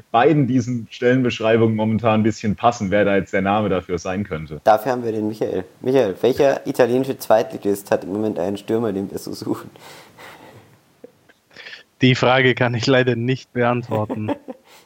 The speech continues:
Speaker 2: Nee,
Speaker 3: Aber
Speaker 2: aber
Speaker 3: Michael Reschke hat da bestimmt einige auf dem Zettel.
Speaker 2: <laughs> Michael Reschke ist ja bekannt dafür, dass er sämtliche Ausstiegsklauseln der zweiten französischen Liga auswendig kennt. Insofern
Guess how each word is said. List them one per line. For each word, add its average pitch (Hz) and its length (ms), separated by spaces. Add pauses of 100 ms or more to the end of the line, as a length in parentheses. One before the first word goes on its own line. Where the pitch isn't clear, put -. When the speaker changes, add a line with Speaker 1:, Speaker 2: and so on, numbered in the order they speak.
(420)
Speaker 2:
Nee, 98 200
Speaker 3:
Aber 117 140
Speaker 2:
aber 139 80
Speaker 3:
Michael 143 400
Reschke 147 480 (240)
hat 127 200
da 135 60
bestimmt 127 340
einige 123 300
auf 120 120
dem 120 100
Zettel. 117 320 (600)
Speaker 2:
<laughs> - 560
Michael 120 260
Reschke 113 380
ist - 220
ja 104 80
bekannt 104 340
dafür, 104 220
dass 101 220
er 101 220
sämtliche - 520
Ausstiegsklauseln 107 800
der 107 240 (140)
zweiten 101 380
französischen 107 580
Liga 117 180
auswendig 117 400
kennt. 117 240
Insofern 110 440